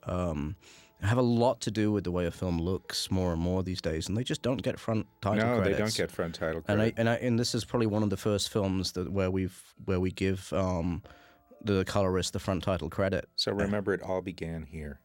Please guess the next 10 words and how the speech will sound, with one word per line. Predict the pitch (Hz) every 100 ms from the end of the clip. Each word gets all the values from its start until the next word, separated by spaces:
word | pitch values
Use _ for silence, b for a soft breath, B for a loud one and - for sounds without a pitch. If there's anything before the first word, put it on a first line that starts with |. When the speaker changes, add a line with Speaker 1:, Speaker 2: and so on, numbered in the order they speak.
| _
Speaker 1:
Yeah, | 101 92 90 85 101 -
Jean-Clément | 110 110 110 113 107 104
Serret. | 98 98 92 92 78 -
I |
think, | 110 147 143
you | 92 98
know, | 85
I | 98
think, | - 120 107
um, | 110 98 95 90 98